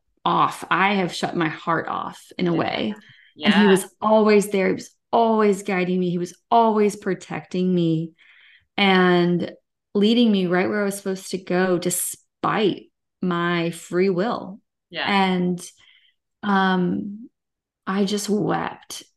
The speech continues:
Speaker 1: and I couldn't believe that he was leading me to him, despite me thinking I had put the lid on the box.
Speaker 2: Yeah.
Speaker 1: And, um, it was just amazing. And I kept going back, and that was still a journey of, like, my faith. And then,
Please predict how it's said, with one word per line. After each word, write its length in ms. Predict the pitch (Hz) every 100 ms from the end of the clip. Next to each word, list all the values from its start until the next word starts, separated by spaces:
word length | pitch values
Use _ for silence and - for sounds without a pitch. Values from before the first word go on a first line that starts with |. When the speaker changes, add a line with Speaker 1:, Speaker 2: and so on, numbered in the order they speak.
| -
Speaker 1:
and 220 | 202 190
I 100 | 190
couldn't 440 | 190 - 226 247
believe 560 | 240 208 185 190 190 156
that 120 | 165
he 560 | - 190 185 180 190 - _ _ _ _ _ _ _ -
was 340 | 185 190 - - _ _ _ _
leading 420 | 196 208 214 208 185
me 260 | 165 165
to 220 | 160 208 190
him, 640 | - 175 151 196 269 330
despite 500 | 320 214 - 185 180
me 560 | 180 180 185 185 - - _ _ _ _ _ _ _ -
thinking 320 | 233 202 190
I 100 | 175
had 160 | 180
put 200 | 165 165
the 60 | -
lid 200 | - -
on 120 | -
the 60 | -
box. 540 | - - - - - _ - - - -
Speaker 2:
Yeah. 220 | 156 131 -
Speaker 1:
And, 400 | 202 190 185 180
um, 540 | 196 185 180 175 185 -
it 100 | 220
was 220 | 208 196
just 180 | 214 202
amazing. 440 | 226 240 240 180
And 100 | 175
I 60 | 170
kept 200 | 190 202
going 220 | 202 196
back, 240 | 180 170 180
and 140 | 202
that 100 | 214
was 100 | 233
still 220 | - 220
a 80 | 202
journey 540 | 160 151 160 160 151
of, 180 | - 165
like, 240 | 101 190 -
my 160 | 170
faith. 420 | 165 175 165 165 165
And 120 | 170
then, 220 | 175 -